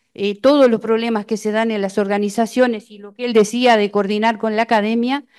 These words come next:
creo que es fundamental tomar en cuenta todos los tomos que se cuenta de psicología de las organizaciones, de todos los trabajos que ha aportado acá la facultad,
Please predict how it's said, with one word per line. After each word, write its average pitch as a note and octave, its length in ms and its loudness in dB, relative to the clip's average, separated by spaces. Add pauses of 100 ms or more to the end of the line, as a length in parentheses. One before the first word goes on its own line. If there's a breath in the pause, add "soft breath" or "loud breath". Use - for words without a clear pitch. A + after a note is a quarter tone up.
(220 soft breath)
creo A#3+ 220 0
que B3 80 0
es A#3+ 60 0
fundamental A3 800 0
tomar A#3 300 0
en A3 80 -2
cuenta B3 340 2
todos C4+ 420 4
los G3+ 200 -2
tomos B3 340 2
que G#3+ 100 -4
se G#3 220 -2
cuenta B3 640 0
de A#3 300 -4
psicología A#3 680 0
de G#3+ 120 0
las G3 180 -4
organizaciones, G3+ 880 -4
de G#3 100 -2
todos C4 440 2
los G#3 140 -2
trabajos G#3+ 540 0
que A3 240 0
ha G#3+ 40 4
aportado A3 640 2
acá A#3 300 0
la G3+ 160 -2
facultad, G#3+ 680 -2